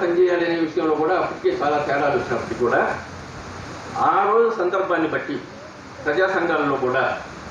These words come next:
విప్లవ చైతన్యంతోనే విప్లవ పోరాటాలు చేయాల్సి వస్తుంది అని చెప్పి ఉద్దేశంతో చేసింది.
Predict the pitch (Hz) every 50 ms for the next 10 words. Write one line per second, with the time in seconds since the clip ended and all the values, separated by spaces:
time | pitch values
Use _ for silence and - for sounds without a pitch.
0 | - - 131 127 - 180 165 160 160 151 143 143 151 147 139 131 131 123 139 127
1 | 131 131 120 117 - 143 127 117 113 120 117 113 110 - 107 98 95 98 107 110
2 | 110 101 - - - - - 101 98 98 98 95 92 92 113 95 90 - 110 104
3 | - - - - 95 87 - 110 101 - - - -